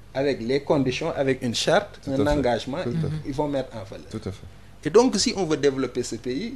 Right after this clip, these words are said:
Speaker 1: donc on a, euh, vraiment un levier
Speaker 2: Absolument.
Speaker 1: important.
Speaker 2: Absolument.
Speaker 1: Et donc, de ce point de vue, c'est extrêmement important.
Speaker 2: Mhm.
Speaker 1: Au-delà des Sénégalais de la diaspora, mais il faut aussi faire une discrimination pour les femmes.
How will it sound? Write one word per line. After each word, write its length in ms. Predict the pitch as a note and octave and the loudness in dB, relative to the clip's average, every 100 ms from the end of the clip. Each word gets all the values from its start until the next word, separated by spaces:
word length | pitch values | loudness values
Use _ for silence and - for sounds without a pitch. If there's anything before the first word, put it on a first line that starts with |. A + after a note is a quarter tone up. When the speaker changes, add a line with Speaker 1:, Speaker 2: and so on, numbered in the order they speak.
| - | -6
Speaker 1:
donc 200 | E3 G#3+ - | -6 -6 -4
on 200 | C3+ C3 | -2 0
a, 260 | F3+ D#4 - - - | 0 0 -4 -12 -8
euh, 280 | A2+ G#2+ A#2 | -6 -4 -4
vraiment 440 | A#2 E3+ F#3+ G3 E3 | 0 0 0 -2 0
un 140 | D3+ | 0
levier 460 | C#3 C#3+ B2 C3 B2 | 2 2 2 0 0
Speaker 2:
Absolument. 480 | C3+ B2+ G2 F#2+ D#2+ | -2 -2 -2 -2 -4
Speaker 1:
important. 140 | - - - - | -10 -14 -20 -14
Speaker 2:
Absolument. 300 | G#2 F#2 D#2+ G#2+ | -12 -10 -10 -10
Speaker 1:
Et 100 | A2+ | -8
donc, 220 | C3 D#3 D3 B2+ | -6 -4 -6 -6
de 100 | B2+ | -4
ce 100 | B2+ | -4
point 300 | D3 - C#3+ | -4 -4 -4
de 100 | C3+ | -2
vue, 340 | A#2+ A2+ D#3 F3+ - - | -2 -2 -6 -8 -12 -12
c'est 300 | - - B2 | -6 -4 -2
extrêmement 380 | B2 - C3 C3 - | -2 -2 0 0 -2
important. 440 | A#2+ - A#2 - - - - | -4 -4 -6 -8 -12 -14 -16
Speaker 2:
Mhm. 60 | G2 F2 F#2 - | -14 -14 -16 -6
Speaker 1:
Au-delà 380 | D#3 G#3+ D4+ G#3 | 0 4 6 6
des 220 | C3 B2+ | 4 2
Sénégalais 540 | - B2 B2 A#2 A#2 | 0 -2 -2 -2 -2
de 100 | G#2+ | -4
la 140 | G#2+ G2+ | -6 -8
diaspora, 560 | G#2 - - A2+ D4 | -8 -10 -8 -2 0
mais 220 | D4 C3+ - | 0 -2 -4
il 60 | C3+ | -6
faut 220 | - D#3+ | -6 -4
aussi 240 | C3 - B2+ | -4 -4 -2
faire 280 | D#3 D#3+ - | 2 2 2
une 120 | B2+ | -4
discrimination 1000 | A#2 B2 - B2 A#2+ A2 G#2 - F3+ C4+ | -4 -6 -6 -6 -8 -8 -10 -10 -10 -10
pour 160 | - D3 | -12 -12
les 180 | D3+ C#3+ | -10 -8
femmes. 280 | - E3 | -6 -6